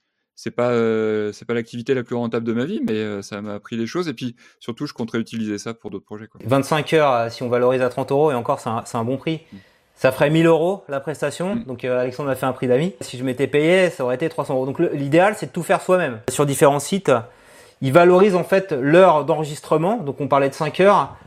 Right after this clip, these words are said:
Speaker 2: à peu près à trois cents euros. Donc, si on a cinq heures, c'est mille cinq cents euros. Donc, si vous, si vous pouvez pas le faire vous-même, vous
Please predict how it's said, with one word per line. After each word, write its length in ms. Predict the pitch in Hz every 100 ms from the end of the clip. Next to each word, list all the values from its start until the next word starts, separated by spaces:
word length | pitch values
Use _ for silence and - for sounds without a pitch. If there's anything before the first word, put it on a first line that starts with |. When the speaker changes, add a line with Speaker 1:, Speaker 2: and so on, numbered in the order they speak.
| _
Speaker 2:
à 100 | 127
peu 120 | 139 156
près 160 | 185
à 100 | 165
trois 180 | - 160
cents 160 | 160 160
euros. 440 | 151 170 220 - _ _ _ _ _ -
Donc, 100 | 131
si 100 | 160
on 60 |
a 140 | 156 156
cinq 240 | 165 156
heures, 120 | 202
c'est 140 | 202 156
mille 140 | 160
cinq 140 | 170 156
cents 180 | 170
euros. 340 | 156 127 117 - 135
Donc, 220 | 139 -
si 140 | -
vous, 160 | 160 165 110 _ -
si 100 | -
vous 80 | 160
pouvez 60 | 151
pas 140 | 170
le 40 |
faire 180 | 170 175
vous-même, 360 | 165 170 190 226
vous 120 | 139